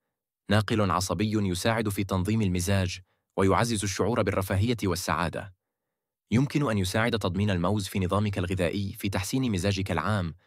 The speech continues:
وتقليل مستويات التوتر. رابعًا، يوفر الموز دفعة سريعة ومستدامة من الطاقة، فالسكريات الطبيعية الموجودة فيه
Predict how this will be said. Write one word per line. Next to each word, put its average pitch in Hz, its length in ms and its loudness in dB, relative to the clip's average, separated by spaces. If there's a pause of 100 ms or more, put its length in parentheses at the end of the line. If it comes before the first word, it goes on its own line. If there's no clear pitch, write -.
(220)
وتقليل 113 440 0
مستويات 95 440 0
التوتر. 90 600 -4 (720)
رابعًا، 98 500 0 (680)
يوفر 135 420 2
الموز 104 320 0
دفعة 98 480 0
سريعة 95 500 0
ومستدامة 90 680 0
من 85 120 -2
الطاقة، - 540 -6 (600)
فالسكريات 131 560 0
الطبيعية 98 460 0
الموجودة 87 400 0
فيه 101 360 -2